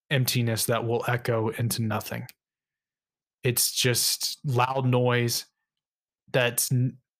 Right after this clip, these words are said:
and we all know what that feels like now, of just s-, just endless social media, of just all these mind-numbing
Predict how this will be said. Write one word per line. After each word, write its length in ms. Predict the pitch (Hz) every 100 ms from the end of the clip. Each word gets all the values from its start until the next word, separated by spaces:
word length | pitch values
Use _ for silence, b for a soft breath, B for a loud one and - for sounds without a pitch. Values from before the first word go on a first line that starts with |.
| -
and 260 | 131 123 120
we 140 | 123
all 200 | 131 135
know 220 | 135 131
what 380 | 127 127 143 123
that 140 | 147
feels 260 | - 127 120
like 180 | 117 117
now, 200 | 117 120
of 100 | 110
just 340 | 113 - -
s-, 60 | 139 - -
just 260 | 127 - 143
endless 360 | 135 135 127
social 320 | - 127 - 120
media, 260 | 120 117
of 60 | 110
just 340 | 110 - - -
all 260 | 131 131 131
these 340 | 123 117 - B B B B B B 127
mind-numbing 1040 | 123 135 135 135 131 127 123 117 117